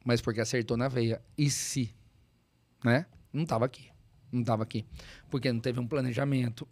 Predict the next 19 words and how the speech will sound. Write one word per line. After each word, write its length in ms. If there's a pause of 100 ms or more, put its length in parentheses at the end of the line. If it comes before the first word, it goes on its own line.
<clears throat> 540
Desculpa. 420 (720)
Não 100
teve 220
um 60
planejamento, 840 (360)
não 240
te-, 260
não 220
tinha 260
uma 120
ficha 280
técnica, 760 (160)
não 220
tinha 200
um 40
controle 360
de 80
estoque, 600